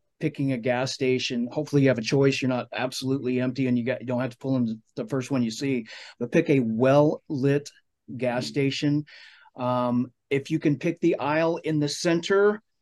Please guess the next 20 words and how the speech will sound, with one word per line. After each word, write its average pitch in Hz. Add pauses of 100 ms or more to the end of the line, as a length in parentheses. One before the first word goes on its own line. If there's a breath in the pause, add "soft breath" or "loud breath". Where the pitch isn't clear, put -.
(260)
where 156
the 143
clerk 175
or 143
the 135
employees 151
of 139
the 127
gas 143
station 160
can 143
see 151
you, 196
that's 135
an 139
extra 139
set 151
of 123
eyes, 131
right? 135